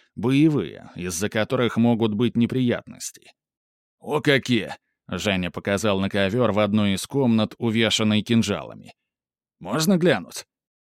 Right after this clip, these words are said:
«В коллекцию тебе?» — спросил я. «У тебя же была сабля, ты говорил, но не показывал». «Да всё некогда заняться ей». «Хоть всё берите», — сказал сидящий на диване человек в костюме, закованный в наручники.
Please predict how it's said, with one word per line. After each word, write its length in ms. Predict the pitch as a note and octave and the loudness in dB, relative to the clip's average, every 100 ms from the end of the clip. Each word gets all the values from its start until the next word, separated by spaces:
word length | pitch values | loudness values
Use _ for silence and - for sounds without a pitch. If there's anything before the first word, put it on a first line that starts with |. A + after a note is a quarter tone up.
| _ _ _ _ | _ _ _ _
«В 80 | - | -6
коллекцию 720 | F#2+ A2 G3 - - G2+ E2+ | -2 2 0 0 -4 -4 -4
тебе?» — 400 | F#2 E2 D2 - | -8 -10 -14 -16
спросил 640 | - - G2 G2 - E2+ C#2 | -16 -10 -6 -6 -6 -12 -16
я. 220 | - - _ _ _ _ _ | -18 -20 _ _ _ _ _
«У 100 | E2 | -14
тебя 320 | E2 G#2+ D3 | -8 -2 0
же 140 | B2+ C3 | 2 2
была 320 | D3 F3+ B2 | 2 2 2
сабля, 460 | - C3+ F#2 F2 | 0 0 0 -4
ты 120 | E2 F2+ | -8 -6
говорил, 580 | F#2 G2 G#2 D2+ A1 - - | -4 -2 -2 -4 -12 -16 -8
но 200 | G2+ G#2+ | -4 0
не 120 | A2 | 0
показывал». 720 | B2+ C3 C3 D#2+ D2+ A#1 G1+ _ _ _ _ _ _ - | 0 0 -2 -2 -8 -16 -20 _ _ _ _ _ _ -18
«Да 160 | G2 | -12
всё 220 | F#2+ E3 | -6 -2
некогда 480 | E3 F3 C#3+ B2 B2 | 0 0 0 -2 0
заняться 560 | A2+ C3 C3 G2+ - F#2 | 2 2 2 0 -4 -10
ей». 320 | D#2+ C#2+ - _ _ _ _ _ _ _ _ _ _ A#2 | -12 -18 -20 _ _ _ _ _ _ _ _ _ _ -8
«Хоть 220 | D#3 C#3+ | -6 -6
всё 420 | - - F3+ F3+ | -8 -4 0 2
берите», — 680 | B2 A2+ G#2 F2+ - D2 - _ | 2 2 0 -4 -10 -14 -16 _
сказал 520 | - - F2+ F#2 F2 | -14 -8 -6 -4 -6
сидящий 580 | - G2+ F#2+ F#2+ - G2+ | -6 -6 -2 -4 -4 -4
на 140 | F#2+ F2+ | -4 -2
диване 460 | G2 G2 F2+ F2+ | -2 -2 -2 -4
человек 540 | - G2 F#2+ F#2+ F2+ - | -6 -4 -2 -2 -4 -8
в 80 | |
костюме, 720 | - F#2 - - B2 A2 G2+ F#2+ | -8 -8 -8 -8 -2 0 0 0
закованный 640 | A2 G2+ G#2+ F#2+ G2+ G2 | -2 0 0 0 0 0
в 100 | F#2 | 0
наручники. 760 | A2 G#2 - - D2+ - _ | 0 -2 -6 -14 -16 -20 _